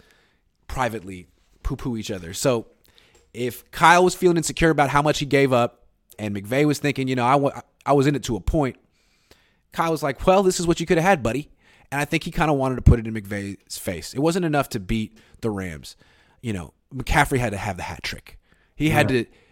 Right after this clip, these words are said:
Speaker 1: go for one eighty and three touchdowns in his
Speaker 2: Yeah.
Speaker 1: face. And, like, when he had those, they had a, a throwaway drive at the end, three runs and a punt, and all three runs, all three runs went to McCaffrey. It was like,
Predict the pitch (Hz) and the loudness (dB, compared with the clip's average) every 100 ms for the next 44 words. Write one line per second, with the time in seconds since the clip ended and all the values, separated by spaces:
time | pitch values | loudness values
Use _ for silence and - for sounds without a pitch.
0 | - 139 139 131 123 127 120 123 110 80 | 2 4 6 2 0 2 2 0 -2 -6
1 | - - 120 131 123 - 107 - 76 67 | -14 -6 -4 -2 -2 -2 -6 -6 -12 -16
2 | 50 - _ _ - 139 107 104 110 101 | -16 -20 _ _ -6 -4 -2 0 0 -2
3 | - 120 135 120 139 117 143 180 180 175 | -6 -10 -12 -4 -4 -2 0 2 4 4
4 | 170 147 - - 160 202 175 147 127 127 | 4 2 -6 -6 -2 0 2 2 2 -2
5 | 117 - 135 165 175 156 156 143 135 123 | -6 0 4 6 4 4 2 2 -4 -4
6 | 117 110 - - 127 147 147 139 127 - | -4 -6 -4 -2 2 4 4 2 2 2
7 | 127 143 _ - 101 113 139 135 139 - | 2 -2 _ -10 -8 -6 -6 -4 -4 -6
8 | 107 104 - 80 _ 104 120 139 - 113 | -14 -20 -20 -20 _ 0 4 4 2 -4
9 | 123 135 110 110 120 110 107 113 - 90 | -2 -2 -2 -4 -4 -6 -8 -10 -12 -12
10 | 98 120 120 110 101 90 | -12 -10 -10 -10 -12 -14